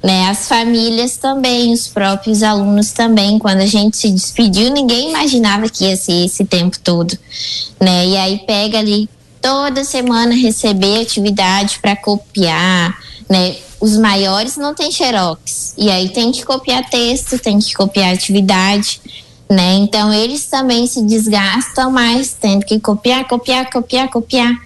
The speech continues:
né? Então tudo isso mudou, é normal mesmo que eles vão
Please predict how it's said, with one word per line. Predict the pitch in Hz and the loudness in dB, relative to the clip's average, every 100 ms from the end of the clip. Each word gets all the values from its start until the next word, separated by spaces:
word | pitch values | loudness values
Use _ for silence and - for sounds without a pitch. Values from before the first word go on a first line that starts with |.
| - - - - | -18 -20 -14 0
né? | 196 208 | 2 2
Então | 208 226 214 | 2 0 0
tudo | 214 247 277 285 | 2 2 2 2
isso | 269 - 269 | 0 0 0
mudou, | 254 233 214 202 | 2 2 2 2
é | 185 | 2
normal | 196 226 226 208 226 | 2 2 4 4 2
mesmo | 208 190 202 196 | 2 0 -4 -6
que | - | -2
eles | 185 185 190 | 0 2 0
vão | 190 185 180 180 180 180 | 0 0 0 -2 -4 -6